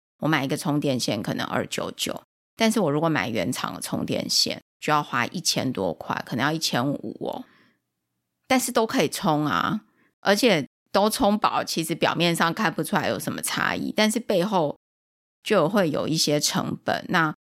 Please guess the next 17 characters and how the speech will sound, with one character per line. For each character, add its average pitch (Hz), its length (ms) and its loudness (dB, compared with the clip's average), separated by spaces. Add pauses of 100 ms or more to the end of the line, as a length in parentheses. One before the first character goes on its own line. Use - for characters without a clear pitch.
如 196 280 4
果 156 280 4
说， 170 400 2
如 160 100 0
果 151 180 0
说 143 280 -2
这 180 100 0
个 147 100 2
充 147 220 -4
电 143 220 2
器 - 220 -2
如 135 180 -2
果 - 180 -2
发 139 240 -2
生 117 240 -2
问 - 240 -2
题， - 240 -8